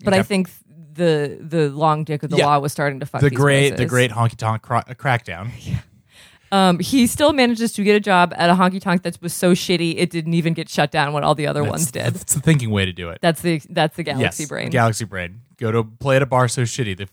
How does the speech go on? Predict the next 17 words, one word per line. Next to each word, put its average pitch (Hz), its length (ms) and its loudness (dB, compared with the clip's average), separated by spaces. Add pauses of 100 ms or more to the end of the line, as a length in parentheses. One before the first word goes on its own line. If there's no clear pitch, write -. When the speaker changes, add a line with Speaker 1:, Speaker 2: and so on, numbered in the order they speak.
Speaker 2:
co-, 117 200 -2
even 117 200 -6
the 110 60 -4
cops 107 300 -2
won't 98 140 -12
bother 90 260 -2
with 90 140 -6
it. - 160 -12 (300)
Speaker 1:
Um, 175 480 2
Louis 214 240 4
says, 196 320 0
"One, 185 400 2
I 175 60 0
really 170 260 4
like 147 180 -8
this 156 180 -12
line. 139 220 -8